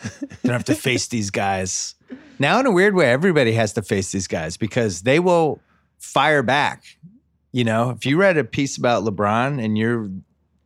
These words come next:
Speaker 1: crushing him, he could kind of fire back and unleash the LeBron hive on you, and now you're feeling the dragon flames a little bit.
Speaker 2: K D might be the better example here.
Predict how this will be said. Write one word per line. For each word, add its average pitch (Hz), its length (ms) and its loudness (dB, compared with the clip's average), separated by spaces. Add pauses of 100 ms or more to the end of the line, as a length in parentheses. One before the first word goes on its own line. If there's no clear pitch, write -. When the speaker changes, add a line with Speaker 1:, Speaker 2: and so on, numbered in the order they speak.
(480)
Speaker 1:
crushing 120 380 0
him, 170 220 0 (760)
he 196 180 2
could 269 220 -2
kind 233 200 2
of 202 80 0
fire 180 300 2
back 156 400 0
and 117 120 -2
unleash 131 340 0
the 131 100 -2
LeBron 123 600 0
hive 110 580 0 (200)
on 135 260 0
you, 104 500 -2
and 117 220 -2
now 123 260 0
you're 113 460 -2
feeling 117 360 -4
the 104 60 -2
dragon 117 360 0
flames 87 340 -8
a 90 40 -10
little 90 180 -8
bit. 76 260 -12 (100)
Speaker 2:
K 123 180 2
D 113 180 2
might 90 180 0
be 92 120 0
the 85 80 -10
better 90 220 -4
example 90 440 -4
here. 85 280 -8